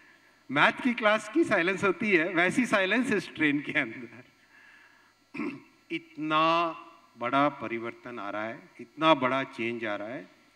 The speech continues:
society को, देश को, आपकी generation के लिए एक ऐसी foundation create की जा रही है, जिससे कि आप लोग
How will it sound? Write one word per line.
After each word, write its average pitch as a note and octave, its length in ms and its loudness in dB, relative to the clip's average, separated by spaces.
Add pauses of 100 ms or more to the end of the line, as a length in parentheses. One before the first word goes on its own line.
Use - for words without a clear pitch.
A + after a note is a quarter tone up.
(200)
society A#2+ 580 -8
को, C#3 500 -4 (560)
देश C#3 380 2
को, D3 600 -2
आपकी A#2+ 320 -8
generation B2+ 540 -6
के D3 160 -8
लिए D3 180 -4
एक C#3 100 -8
ऐसी A#2+ 360 -4
foundation E3 680 0
create C#3 360 -6
की C3+ 160 -10
जा A2+ 180 -10
रही A2 180 -12
है, F#3 180 -12 (680)
जिससे B2+ 320 -2
कि F#3 280 -4 (120)
आप A#2+ 220 -4
लोग C#3 340 0